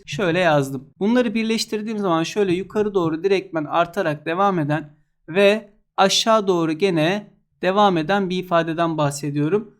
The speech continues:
Böylece y eşittir x küpün grafiğini oluşturmuş oldum. Burada fonksiyonun grafiğine baktığınızda türeve girmeden fonksiyonun sürekli artan bir yapıya sahip olduğunu söyleyebilirsiniz. Ama ben bunu türev üzerinden söylemek istersem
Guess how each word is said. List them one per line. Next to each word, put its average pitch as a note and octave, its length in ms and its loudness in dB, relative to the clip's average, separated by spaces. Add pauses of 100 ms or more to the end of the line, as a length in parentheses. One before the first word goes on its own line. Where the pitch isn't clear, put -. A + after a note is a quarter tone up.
(180)
Böylece G#3 340 2
y G3+ 280 4
eşittir F#3+ 400 -2
x G#3 300 -8
küpün D#3+ 320 -6
grafiğini F3+ 460 -4
oluşturmuş E3 680 -4
oldum. C#3 380 -6 (260)
Burada A#3+ 280 0
fonksiyonun A3 640 0
grafiğine G#3 580 2
baktığınızda G#3+ 920 0
türeve G3 380 2
girmeden G3 580 0 (320)
fonksiyonun G3+ 500 -2
sürekli B3 500 -4
artan G#3+ 520 2
bir G3+ 60 -2
yapıya F#3+ 320 0
sahip G#3 460 -2
olduğunu F#3 340 -2
söyleyebilirsiniz. E3+ 1300 -2
Ama G#3+ 240 4
ben A3 200 6
bunu B3 180 2
türev G#3+ 240 2
üzerinden G#3 500 0
söylemek F#3+ 520 -4
istersem G#3 640 -2